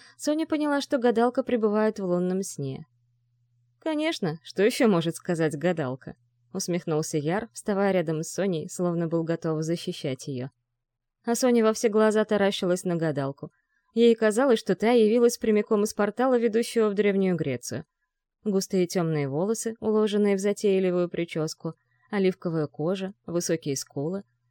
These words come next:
Эта женщина больше походила на героиню древних мифов, чем на жительницу современного мегаполиса. Вот только одета она была не в тунику, а в черное платье с рукавами летучая мышь, которое, впрочем, удивительно ей шло,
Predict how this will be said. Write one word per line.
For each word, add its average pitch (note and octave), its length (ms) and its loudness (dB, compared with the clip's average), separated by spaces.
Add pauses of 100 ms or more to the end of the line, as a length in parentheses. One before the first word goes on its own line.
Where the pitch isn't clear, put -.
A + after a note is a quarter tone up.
(100)
Эта A3 180 2
женщина B3+ 420 0
больше A#3+ 280 2
походила A3+ 500 2
на G#3+ 140 4
героиню G3+ 500 2
древних G3 420 0
мифов, F#3 400 -2 (220)
чем F#3+ 220 0
на F#3+ 100 4
жительницу E3 580 -2
современного D#3 680 -2
мегаполиса. D3+ 800 -4 (680)
Вот G3+ 140 -6
только D#4+ 320 0
одета C4+ 320 4
она A3+ 180 4
была G3+ 220 2
не F#3 100 2
в F#3 60 -10
тунику, C#4+ 580 -4
а G#3 120 -6
в - 40 -16
черное A#3+ 360 2
платье G#3 420 -2
с - 120 -4
рукавами F3 520 0
летучая E3+ 600 -2
мышь, C3 360 -6 (240)
которое, D4+ 380 -2
впрочем, C#4 340 -2
удивительно B3+ 460 0
ей F#3 240 2
шло, F3 340 -4